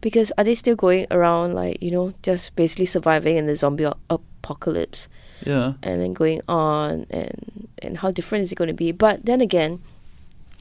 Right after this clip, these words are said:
Speaker 1: it might be repeating the same thing, because the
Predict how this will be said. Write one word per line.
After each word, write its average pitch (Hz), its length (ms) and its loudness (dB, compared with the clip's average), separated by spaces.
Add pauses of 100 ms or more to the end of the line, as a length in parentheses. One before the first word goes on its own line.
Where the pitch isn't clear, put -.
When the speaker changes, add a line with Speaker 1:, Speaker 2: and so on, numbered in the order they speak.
(320)
Speaker 1:
it 214 100 6
might 233 200 6
be 175 100 6
repeating 170 360 2
the 165 60 0
same 151 220 -4
thing, 147 320 -2
because 165 720 -2 (840)
the - 100 0